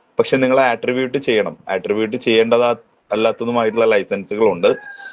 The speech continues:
പക്ഷെ പ്രാഥമികമായിട്ടുള്ള ലൈസൻസ് ക്രിയേറ്റീവ് കോമൺസ് ഷെയർ അലൈക്ക് ലൈസൻസ് ആണ്. അപ്പോ അതിനെക്കുറിച്ച്, അപ്പോ Wikipedia-യിൽ അപ്ലോഡ് ചെയ്ത് കഴിഞ്ഞാല്,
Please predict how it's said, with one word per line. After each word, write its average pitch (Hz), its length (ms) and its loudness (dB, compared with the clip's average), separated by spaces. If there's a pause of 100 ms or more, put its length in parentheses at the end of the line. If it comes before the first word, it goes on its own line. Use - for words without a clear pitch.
(120)
പക്ഷെ - 160 0
പ്രാഥമികമായിട്ടുള്ള 120 840 0
ലൈസൻസ് 107 540 -6
ക്രിയേറ്റീവ് 95 680 -8
കോമൺസ് 101 380 0
ഷെയർ 92 220 4
അലൈക്ക് 95 300 2 (160)
ലൈസൻസ് 87 540 -4
ആണ്. 78 220 -6 (600)
അപ്പോ 104 400 4 (500)
അതിനെക്കുറിച്ച്, 123 540 0
അപ്പോ 117 320 4
Wikipedia-യിൽ 120 640 -2
അപ്ലോഡ് 120 340 0
ചെയ്ത് 127 160 -2
കഴിഞ്ഞാല്, 117 540 2